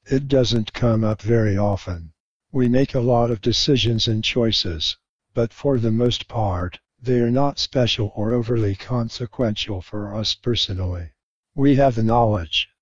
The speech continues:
experience, expertise and tested judgment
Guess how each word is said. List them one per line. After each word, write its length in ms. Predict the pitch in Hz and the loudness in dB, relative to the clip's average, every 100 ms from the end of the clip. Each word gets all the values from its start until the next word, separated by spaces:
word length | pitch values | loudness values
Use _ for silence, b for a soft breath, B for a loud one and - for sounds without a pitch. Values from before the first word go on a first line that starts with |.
| _ | _
experience, 960 | 135 127 - - 127 110 87 80 - - _ - | -4 -2 -6 0 2 2 0 -2 -6 -10 _ -4
expertise 920 | 131 131 - - 131 - 139 123 107 | -2 -2 -4 -2 -4 2 2 4 2
and 180 | 107 110 | 0 0
tested 460 | 131 117 - 120 | 0 0 0 -2
judgment 540 | 104 131 123 113 113 | 0 0 2 0 -2